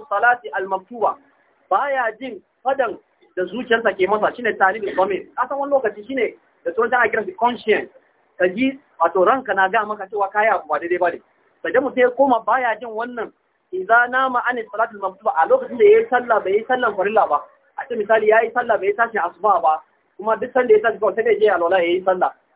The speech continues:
Baya jin bakin ciki. Wannan shi ma dalili ne na rashin imani, na raunin imani fa. Yace, "Wa kaza law fatathu sunnatun ratiba." Haka nan kuma idan wani sunnatun ratiba, wato nafila, nafiloli da ake yi kafin sallan,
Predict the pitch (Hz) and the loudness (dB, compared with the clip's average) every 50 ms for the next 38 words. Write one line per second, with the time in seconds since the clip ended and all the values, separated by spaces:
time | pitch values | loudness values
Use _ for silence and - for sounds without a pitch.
0 | _ _ - 160 185 214 226 220 202 185 - - 214 208 202 - - _ _ _ | _ _ 0 0 2 2 2 2 2 0 0 -2 -10 -12 -12 -12 -16 _ _ _
1 | - 190 196 196 226 220 208 - 214 208 - - - _ _ _ _ _ _ _ | -8 -8 -8 -6 -8 -10 -10 -10 -14 -16 -18 -18 -20 _ _ _ _ _ _ _
2 | _ _ _ 143 170 196 214 202 185 190 - 196 190 190 196 196 - _ _ _ | _ _ _ -2 -2 0 0 -2 -4 -4 -6 -2 0 0 0 0 -2 _ _ _
3 | _ _ _ _ _ _ _ _ _ - 160 180 214 208 180 175 175 175 180 185 | _ _ _ _ _ _ _ _ _ 0 0 0 0 -2 0 0 2 4 4 2
4 | 185 185 170 - 151 147 143 139 131 120 - _ _ _ _ _ _ _ _ _ | 2 0 -4 -10 -8 -6 -4 -4 -6 -6 -10 _ _ _ _ _ _ _ _ _
5 | - 160 180 196 190 190 190 190 190 185 180 180 185 180 156 135 - - - - | -2 0 0 2 2 0 -2 -2 -6 -6 -4 -2 -2 -2 -2 -4 -8 -14 -16 -18
6 | _ _ _ _ _ _ _ _ _ _ _ _ _ - 180 185 233 220 202 190 | _ _ _ _ _ _ _ _ _ _ _ _ _ -10 -4 -2 0 2 2 2
7 | 190 - 262 254 247 233 220 208 208 214 208 196 - - 208 214 208 202 - 254 | 0 0 0 2 2 2 2 2 -2 -4 -4 -4 -4 -2 -2 -2 -2 -2 -4 -6
8 | 254 - 214 214 202 202 - 269 277 262 262 254 254 226 214 214 233 254 247 247 | -6 -6 -10 -10 -10 -8 -6 -4 -2 0 0 0 0 0 0 2 4 2 2 2
9 | - 208 170 135 - _ _ _ _ _ _ _ - - 269 262 247 240 - 233 | -2 -8 -10 -10 -10 _ _ _ _ _ _ _ -8 -6 -4 -4 -4 -6 -4 0
10 | 240 240 - 190 190 214 247 254 269 269 269 262 262 269 269 269 254 - 226 233 | 0 0 0 0 -2 0 2 2 2 0 -2 -6 -10 -8 -6 -4 -4 -2 0 2
11 | 247 247 233 214 190 185 180 190 185 214 233 240 - - - - - - _ _ | 2 2 2 0 -2 0 -2 -2 0 0 0 0 0 -4 -6 -6 -6 -6 _ _
12 | _ _ _ _ _ _ _ _ _ _ _ _ _ _ - 196 226 240 240 247 | _ _ _ _ _ _ _ _ _ _ _ _ _ _ -4 -2 -2 -2 -2 0
13 | 247 247 247 247 247 214 196 214 214 - 214 220 208 202 - 175 170 175 208 220 | 2 4 4 4 2 0 0 0 0 0 0 0 0 0 2 2 2 2 0 -2
14 | 214 226 240 226 220 180 147 | 0 0 2 2 2 -2 -2